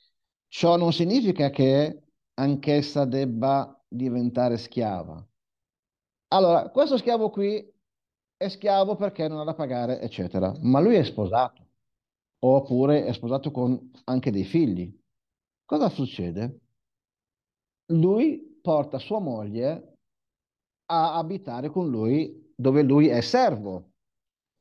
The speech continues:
Ma ciò non vuol dire, attenzione, che lei è serva. È lui lo schiavo, lui. Lei, la moglie e i figli non sono servitori.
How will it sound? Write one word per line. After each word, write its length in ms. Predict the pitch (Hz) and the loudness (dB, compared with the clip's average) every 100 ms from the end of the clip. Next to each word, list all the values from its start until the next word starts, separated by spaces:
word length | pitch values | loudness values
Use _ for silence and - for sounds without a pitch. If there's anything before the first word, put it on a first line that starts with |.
| - | -8
Ma 160 | 180 180 | -6 -4
ciò 240 | - 269 | 4 4
non 220 | 240 214 | 4 0
vuol 220 | 190 180 | 2 0
dire, 280 | 170 285 240 | 0 -2 -2
attenzione, 580 | 151 156 147 139 139 135 | -2 -4 -8 -8 -8 -6
che 140 | 135 | -2
lei 220 | 123 123 117 | 0 2 0
è 80 | |
serva. 680 | 110 - 104 95 87 85 85 _ _ _ _ _ _ _ | -2 -2 -2 -2 -4 -8 -10 _ _ _ _ _ _ _
È 100 | - | -6
lui 360 | 82 90 190 247 | -2 4 6 6
lo 100 | 135 | 4
schiavo, 600 | - - 95 80 80 - - 107 | 4 2 4 2 -2 -10 -12 2
lui. 440 | 135 180 - - - _ _ - _ | 4 4 2 -6 -20 _ _ -20 _
Lei, 320 | 80 95 143 | 0 4 4
la 140 | 113 | 6
moglie 320 | 95 135 180 160 | 4 4 4 4
e 20 | |
i 60 | |
figli 340 | - 156 196 170 | 4 2 4 2
non 140 | 92 | 2
sono 400 | 90 - 214 160 | -2 2 4 4
servitori. 760 | 120 110 101 98 95 92 85 | 2 0 0 -2 -2 -4 -4